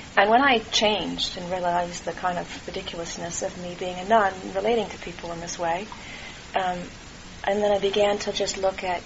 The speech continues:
you know, the human being that I was, who had come with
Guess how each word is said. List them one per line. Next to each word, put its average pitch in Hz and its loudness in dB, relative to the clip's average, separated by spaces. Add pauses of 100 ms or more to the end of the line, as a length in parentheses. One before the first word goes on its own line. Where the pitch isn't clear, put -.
(100)
you 196 -8
know, 180 -8
the 185 -6
human 190 -6 (100)
being 185 -2 (600)
that 185 -4
I 170 -4
was, 165 -10 (760)
who 196 -4
had 185 -6
come 185 2
with 190 -2